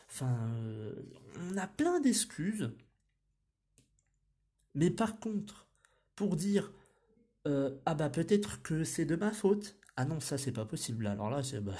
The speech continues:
<laughs> non, c'est pas de ma faute, voyons. C'est pas de ma faute, Dimitri. Enfin,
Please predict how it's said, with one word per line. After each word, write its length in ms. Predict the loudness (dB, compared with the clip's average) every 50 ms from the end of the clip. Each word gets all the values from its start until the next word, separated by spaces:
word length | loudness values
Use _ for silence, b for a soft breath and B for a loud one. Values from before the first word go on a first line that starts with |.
| -6 -4 -4
<laughs> 560 | -4 -6 -6 -8 -12 -14 -14 -14 -14 -8 -6
non, 120 | -4 -4
c'est 180 | -4 -4 -6 -6
pas 140 | -6 -6 -4
de 100 | -2 -2
ma 160 | 0 0 -2
faute, 240 | 0 0 -2 0 0
voyons. 400 | 0 0 0 0 -2 -4 -4 -6
C'est 160 | -10 -14 -12
pas 140 | -10 -10 -10
de 100 | -8 -6
ma 140 | -4 -4 -2
faute, 180 | 0 0 0 0
Dimitri. 440 | 0 -2 -6 -6 -8 -6 -6 -6
Enfin, 220 | -4 -4 -4 -6